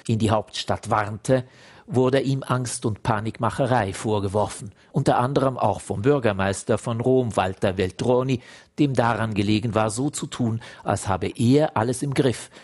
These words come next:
im Gegensatz zu den Nordlichtern in Mailand und Turin und in den Städten des Veneto.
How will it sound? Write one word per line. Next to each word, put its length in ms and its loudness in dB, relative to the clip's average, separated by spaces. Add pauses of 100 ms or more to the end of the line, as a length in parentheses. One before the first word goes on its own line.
(100)
im 140 -4
Gegensatz 680 0
zu 120 -4
den 300 -2
Nordlichtern 760 -2
in 200 -8
Mailand 460 0
und 180 -8
Turin 480 -2
und 200 -4
in 100 0
den 140 0
Städten 420 -4
des 180 0
Veneto. 440 -2